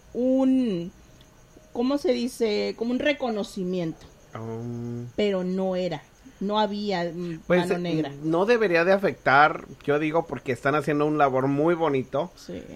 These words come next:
Speaker 2: Entonces,
Speaker 1: Pero
Speaker 2: ojalá
Speaker 1: por
Speaker 2: que
Speaker 1: eso
Speaker 2: no.
Speaker 1: todos están deslindándose y diciéndoles que, pues,
Speaker 2: Pues
Speaker 1: no
Speaker 2: sí,
Speaker 1: tiene
Speaker 2: todo mundo
Speaker 1: nada
Speaker 2: la,
Speaker 1: que ver,
Speaker 2: todo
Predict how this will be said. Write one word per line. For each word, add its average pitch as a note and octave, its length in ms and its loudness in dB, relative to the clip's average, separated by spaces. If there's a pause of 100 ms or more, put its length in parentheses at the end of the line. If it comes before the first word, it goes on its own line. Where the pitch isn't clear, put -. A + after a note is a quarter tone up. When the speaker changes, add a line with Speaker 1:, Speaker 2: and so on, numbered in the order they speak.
(140)
Speaker 2:
Entonces, A#2+ 600 -4
Speaker 1:
Pero - 120 -4
Speaker 2:
ojalá B3 260 2
Speaker 1:
por D4 100 2
Speaker 2:
que F#3+ 60 2
Speaker 1:
eso E3+ 140 2
Speaker 2:
no. G2+ 80 -2
Speaker 1:
todos D#4 300 -6
están B3+ 460 -6
deslindándose A#3 760 -6
y A3+ 40 -10
diciéndoles G3+ 640 -8
que, F3 260 -8 (440)
pues, A#3 100 -2
Speaker 2:
Pues - 20 0
Speaker 1:
no B3+ 100 0
Speaker 2:
sí, B3+ 40 -6
Speaker 1:
tiene C#4 140 0
Speaker 2:
todo - 100 2
mundo G3+ 140 2
Speaker 1:
nada G#3 120 4
Speaker 2:
la, G3 120 4
Speaker 1:
que B3+ 100 -2
ver, C#4 280 -2
Speaker 2:
todo - 20 -16